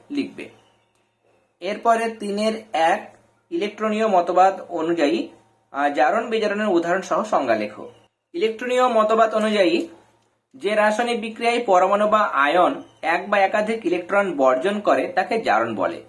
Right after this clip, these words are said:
জারণ মানে হচ্ছে loss of electron। যেমন এখানে সোডিয়াম পরমাণু কি হয়েছে? সোডিয়াম পরমাণু তার যোজ্যতা কক্ষ, দেখো সোডিয়াম পরমাণুর মধ্যে ইলেকট্রন, আর কতগুলো ইলেকট্রন থাকে? এগারোটি।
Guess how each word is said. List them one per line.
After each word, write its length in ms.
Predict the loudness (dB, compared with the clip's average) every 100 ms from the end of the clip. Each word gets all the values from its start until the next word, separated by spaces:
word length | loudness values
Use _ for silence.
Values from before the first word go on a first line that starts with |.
| -12 0
জারণ 320 | 2 2 0
মানে 180 | 0 -2
হচ্ছে 440 | -6 0 0 0 0
loss 300 | 4 4 4
of 300 | 0 -2 -4
electron। 340 | -6 -6 -10 -10 -12 _ _ _ -4
যেমন 240 | 0 0
এখানে 360 | 2 0 2 -2
সোডিয়াম 520 | 0 0 0 0 2
পরমাণু 440 | 2 2 2 -2
কি 140 | -4 -4
হয়েছে? 260 | -4 -2
সোডিয়াম 340 | -2 0 0 0
পরমাণু 360 | 0 0 0
তার 220 | 0 -2 0
যোজ্যতা 440 | -4 -2 0 0
কক্ষ, 280 | -2 -6 -4 -6 -6 -18 -6
দেখো 220 | -4 -2
সোডিয়াম 380 | -2 -2 0 2
পরমাণুর 360 | 2 2 2 0
মধ্যে 320 | 0 -2 0
ইলেকট্রন, 600 | 2 2 0 2 2 2 -8 _ -8
আর 400 | 0 2 2 0
কতগুলো 300 | 0 0 0
ইলেকট্রন 320 | 0 -2 -4 -2
থাকে? 400 | -4 -2 -4 -4 -12 -2
এগারোটি। 640 | 0 2 2 0 -6